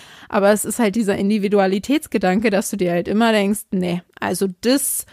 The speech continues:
das denkt sich bestimmt kein anderer. Ich bin auf jeden Fall der einzige Trottel, der jemals sowas gedacht hat.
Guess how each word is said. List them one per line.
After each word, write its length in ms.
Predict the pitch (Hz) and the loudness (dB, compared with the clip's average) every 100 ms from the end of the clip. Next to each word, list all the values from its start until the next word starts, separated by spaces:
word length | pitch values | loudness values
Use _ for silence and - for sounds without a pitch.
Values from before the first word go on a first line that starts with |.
| - _ | -20 _
das 240 | - - - | -2 -2 2
denkt 280 | 226 208 - | 0 0 0
sich 180 | 220 | -4
bestimmt 420 | - - 226 233 - | -4 -4 0 0 0
kein 260 | 240 190 | -2 -2
anderer. 440 | 190 190 196 175 180 | -2 -2 -2 -2 -4
Ich 120 | 180 | -4
bin 100 | 202 | -4
auf 180 | - 185 | -2 -4
jeden 280 | 202 226 220 | 0 2 2
Fall 220 | - 185 | 2 2
der 140 | 180 190 | 2 2
einzige 380 | 190 - 190 - | -2 -2 -4 -4
Trottel, 360 | - 214 202 | -4 0 0
der 160 | 180 180 | 2 0
jemals 760 | 175 202 247 233 185 185 190 | 2 2 4 4 2 -2 -4
sowas 340 | - 196 185 - | -4 -2 -2 -4
gedacht 440 | - - - - | -8 -8 -12 -18
hat. 260 | - - - | -16 -18 -18